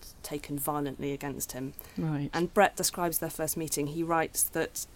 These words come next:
Speaker 1: he marched up my arm to my shoulder and cocked his eye at me as if he were reading my mind. And he goes on to say that Circles was way too sucky a name. <laughs> This
Speaker 2: Which
Speaker 1: is,
Speaker 2: is,
Speaker 1: this
Speaker 2: which
Speaker 1: is
Speaker 2: is a
Speaker 1: after,
Speaker 2: fair point.
Speaker 1: this is after he's
Speaker 2: <laughs>
Speaker 1: dive-bombed his cats and things like that, and,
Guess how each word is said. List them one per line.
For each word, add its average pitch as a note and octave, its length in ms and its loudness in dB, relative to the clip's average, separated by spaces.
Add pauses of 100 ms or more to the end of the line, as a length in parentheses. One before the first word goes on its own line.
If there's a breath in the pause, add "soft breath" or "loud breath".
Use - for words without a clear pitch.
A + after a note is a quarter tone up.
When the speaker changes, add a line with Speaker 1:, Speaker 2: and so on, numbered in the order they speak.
(140)
Speaker 1:
he - 160 4
marched A3 380 8
up A3 120 2
my G3 280 4
arm F3 300 2
to - 120 -4
my E3 120 0
shoulder E3 600 0
and D3+ 180 -6
cocked - 320 -4
his D#3+ 120 -4
eye E3 180 2
at - 60 -6
me C3+ 160 -4
as C3 120 -4
if D3 140 -10
he D3 120 -4
were C#3+ 100 -2
reading C#3 360 -4
my C3+ 120 -4
mind. C#3 440 -6 (720 soft breath)
And E3 360 4 (300)
he - 120 -6
goes E3+ 200 2
on D#3+ 100 -2
to D3+ 80 -4
say D#3 200 0
that D3+ 160 -2 (220)
Circles E3 540 2
was D3+ 140 -4
way D#3+ 300 2
too D3 200 -4
sucky - 360 -4
a D3 40 -2
name. C#3 360 -4
<laughs> - 40 -12 (460 loud breath)
This G#3 220 8
Speaker 2:
Which C4 180 12
Speaker 1:
is, - 0 -
Speaker 2:
is, - 320 8
Speaker 1:
this D#4+ 100 2 (420 loud breath)
Speaker 2:
which B3+ 100 6
Speaker 1:
is B3+ 60 6
Speaker 2:
is C#4+ 100 10
a - 20 12
Speaker 1:
after, - 200 8
Speaker 2:
fair E3+ 140 12
point. D#3+ 380 4
Speaker 1:
this A3 160 8
is A#3 100 4
after A#3 240 12
he's G#3 200 4
Speaker 2:
<laughs> - 180 0
Speaker 1:
dive-bombed F3+ 640 4
his D3 160 -4
cats - 420 -2
and D3 120 -2
things D3+ 200 -2
like D3+ 180 -2
that, - 300 0
and, D3+ 220 -4